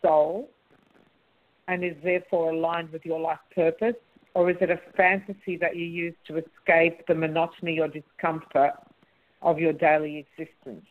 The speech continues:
If you discover it's a fantasy, go back and answer the first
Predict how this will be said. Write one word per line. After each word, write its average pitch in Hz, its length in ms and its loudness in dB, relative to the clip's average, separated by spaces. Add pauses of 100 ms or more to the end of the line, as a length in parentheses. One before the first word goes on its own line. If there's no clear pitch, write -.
(760)
If 208 220 -2
you 202 80 2
discover 208 640 0
it's 269 140 -14
a 233 160 -14
fantasy, 180 560 -8
go 170 260 -2
back 180 220 -2
and 196 120 -8
answer 185 320 -10
the 170 160 -12 (120)
first 170 240 -4